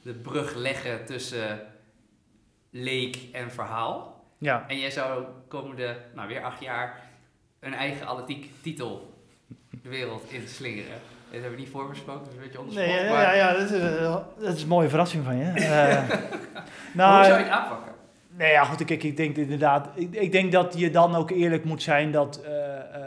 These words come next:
Speaker 2: ehm, de sport niet heel veel mensen dan tot achter de komma boeit. En dat het dus gaat om toonaangevende gezichten. Ehm, ehm, en dat het wel, eh, wat ik het mooi van atletiek vind en wat ik dan op een manier zou uitleggen, is dat het echt, het gaat over de menselijke kracht.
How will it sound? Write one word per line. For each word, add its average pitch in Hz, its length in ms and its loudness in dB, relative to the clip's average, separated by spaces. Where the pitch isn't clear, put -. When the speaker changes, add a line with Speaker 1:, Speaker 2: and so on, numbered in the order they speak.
Speaker 2:
ehm, 135 140 -14
de 127 220 -8
sport 165 400 -2
niet 156 200 -2
heel 151 260 0
veel 147 220 0
mensen 139 440 -4
dan 127 420 -4
tot 139 140 -10
achter 139 240 -10
de 127 60 -12
komma 131 220 -6
boeit. 143 320 -4
En - 80 -14
dat 135 120 -6
het 131 120 -12
dus 127 160 -12
gaat 131 400 -6
om 131 180 -8
toonaangevende 131 600 -8
gezichten. 147 400 -12
Ehm, 131 540 -12
ehm, 123 420 -18
en 139 260 -10
dat 135 220 -8
het 120 160 -16
wel, 135 560 -4
eh, 131 100 -14
wat 131 140 -8
ik 143 60 -6
het 139 100 -6
mooi 160 200 2
van 156 100 0
atletiek 143 380 -2
vind 143 160 -4
en 135 60 -8
wat 143 120 -8
ik 151 100 -10
dan 139 140 -6
op 135 120 -10
een 139 100 -10
manier 139 180 -10
zou 131 120 -8
uitleggen, 147 300 -8
is 127 60 -12
dat 135 120 -10
het 131 140 -16
echt, 135 240 -16
het 131 120 -18
gaat 135 200 -10
over 131 200 -10
de 135 80 -8
menselijke 135 540 -8
kracht. 123 440 -12